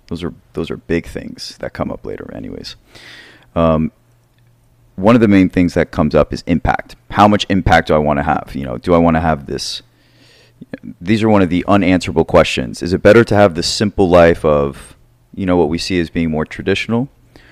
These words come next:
Or, you know, do we wanna go to the other end where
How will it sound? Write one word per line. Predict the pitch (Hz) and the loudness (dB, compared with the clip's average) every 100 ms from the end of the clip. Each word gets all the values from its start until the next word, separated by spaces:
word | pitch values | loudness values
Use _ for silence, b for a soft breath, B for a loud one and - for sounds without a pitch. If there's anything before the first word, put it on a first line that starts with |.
| b - | b -4
Or, | 92 87 87 85 82 78 - | 2 6 6 6 4 0 -4
you | 78 85 | -6 -2
know, | 82 80 - _ _ | -2 -4 -10 _ _
do | - 98 | -4 -2
we | 92 | 0
wanna | 90 87 87 | 2 2 2
go | 87 85 | 2 2
to | 85 | 0
the | 80 80 | 0 2
other | 95 82 | 2 0
end | 65 58 - | -2 -8 -10
where | - 78 76 78 | -4 0 2 0